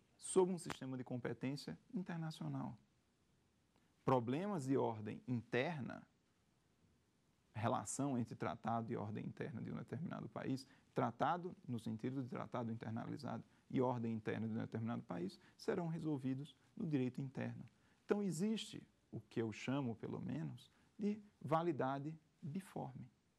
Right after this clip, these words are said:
e vigência biforme. Então, o que é validade biforme? O que é vigência biforme? Validade é relação de pertenencialidade. Então, um texto do direito internacional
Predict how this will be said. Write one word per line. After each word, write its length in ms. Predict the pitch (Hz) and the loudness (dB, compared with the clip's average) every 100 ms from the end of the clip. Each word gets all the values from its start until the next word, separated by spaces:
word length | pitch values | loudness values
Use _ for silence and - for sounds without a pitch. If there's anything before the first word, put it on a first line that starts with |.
| _ _ _ | _ _ _
e 100 | 165 | -2
vigência 640 | 170 147 123 139 147 - 160 - | 0 0 0 0 -4 -10 -12 -12
biforme. 560 | - 151 - - 120 123 123 _ _ _ _ _ _ _ _ | -8 -8 -6 -6 -6 -10 -12 _ _ _ _ _ _ _ _
Então, 120 | - - _ _ _ - | -14 -14 _ _ _ -14
o 60 | - | -8
que 180 | - | -2
é 160 | 233 226 - | 0 0 -2
validade 560 | 120 127 117 110 110 | 4 4 4 2 0
biforme? 520 | 107 107 120 117 113 - - | -2 -2 -2 -2 -4 -8 -12
O 60 | |
que 160 | 131 - | -8 -4
é 100 | 151 | -4
vigência 560 | 117 113 120 - - - | -4 -4 -4 -4 -6 -12
biforme? 400 | - - - - _ _ _ _ _ - - | -12 -16 -16 -16 _ _ _ _ _ -20 -4
Validade 600 | 135 180 165 180 208 156 | 2 4 4 2 2 2
é 40 | |
relação 560 | 107 170 156 - 147 156 | 0 -4 -4 -6 -6 -6
de 80 | |
pertenencialidade. 1080 | 139 139 139 - 127 123 - - - - - _ _ _ - - _ _ _ | -4 -6 -6 -6 -8 -8 -8 -8 -8 -12 -16 _ _ _ -20 -20 _ _ _
Então, 200 | - 165 - | 0 0 2
um 120 | 156 | 2
texto 560 | 156 - 208 226 - 147 | 4 8 8 8 0 0
do 120 | 131 | 0
direito 340 | 123 123 123 | 2 2 2
internacional 800 | 120 - 120 123 120 110 107 104 | 0 0 0 0 0 0 0 -2